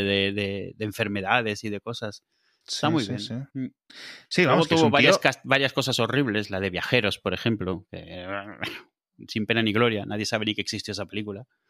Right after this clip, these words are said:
Speaker 2: Me recuerda un poco a Stephen King, eh,
Speaker 1: Sí,
Speaker 2: Michael
Speaker 1: sí,
Speaker 2: Crichton.
Speaker 1: sí, sí, sí, un poco
Speaker 2: Muy
Speaker 1: lo mismo. Y
Speaker 2: prolífico.
Speaker 1: ideas muy buenas, mucho, mucho material, pero, eh, de un extremo a otro, la calidad de lo que salía suyo.
Speaker 2: Es que cuando sacas tanto,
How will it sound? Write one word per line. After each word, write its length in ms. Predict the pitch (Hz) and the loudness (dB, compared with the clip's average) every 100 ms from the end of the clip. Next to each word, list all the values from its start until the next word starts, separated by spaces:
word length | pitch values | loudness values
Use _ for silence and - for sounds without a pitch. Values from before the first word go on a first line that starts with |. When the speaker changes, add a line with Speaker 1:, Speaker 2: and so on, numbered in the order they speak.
| _ - | _ -6
Speaker 2:
Me 280 | 123 127 127 | 2 2 2
recuerda 260 | 123 139 | 0 -2
un 80 | 156 | -2
poco 320 | 143 139 156 | -4 -4 -2
a 400 | 135 110 104 101 101 | 0 0 0 -2 -4
Stephen 400 | - - 104 92 | -8 -6 -8 -6
King, 260 | 95 92 92 _ _ _ - | -10 -10 -12 _ _ _ -10
eh, 200 | 101 92 | -8 -4
Speaker 1:
Sí, 200 | 92 214 | 0 0
Speaker 2:
Michael 200 | - 185 | -2 -6
Speaker 1:
sí, 120 | - | -2
Speaker 2:
Crichton. 180 | 208 - | -2 0
Speaker 1:
sí, 180 | 185 202 | -4 -6
sí, 180 | - 190 | -6 -6
sí, 260 | - 180 156 | -4 -4 -4
un 60 | 160 | -6
poco 140 | 170 | 0
Speaker 2:
Muy 80 | 113 | 2
Speaker 1:
lo 40 | 147 | 4
mismo. 120 | 156 | 6
Y 120 | 143 | 4
Speaker 2:
prolífico. 320 | 135 147 147 | 4 4 6
Speaker 1:
ideas 200 | 147 143 | 6 6
muy 160 | 147 180 | 4 2
buenas, 560 | 170 196 196 202 202 143 | 2 2 2 0 -2 -4
mucho, 640 | 139 156 185 - 185 175 | -2 -2 -2 -2 -2 -2
mucho 360 | 180 165 190 | -4 -2 -4
material, 560 | 175 170 165 170 185 214 - - - _ | -2 -2 0 2 0 -2 -10 -20 -20 _
pero, 680 | 127 127 123 123 120 113 - - 123 113 _ - | 2 4 4 4 4 0 -6 -18 -16 -16 _ -10
eh, 200 | 123 123 - | -8 -8 -10
de 240 | 117 127 | -4 2
un 140 | 151 165 | 4 2
extremo 400 | - - 139 120 | 2 2 4 4
a 60 | |
otro, 280 | 117 110 101 | 2 0 -2
la 140 | 110 107 | -2 -2
calidad 400 | 113 113 113 110 | -2 0 2 2
de 80 | |
lo 100 | 101 | 0
que 80 | 98 | -4
salía 360 | 98 101 101 90 | -6 -6 -4 -4
suyo. 360 | - 92 98 107 | -6 -10 -12 -8
Speaker 2:
Es 120 | - | -2
que 80 | 175 | 0
cuando 200 | 156 139 | 0 -2
sacas 340 | - 185 170 | -4 -4 -6
tanto, 480 | - 185 165 156 180 | -4 -4 -4 -8 -12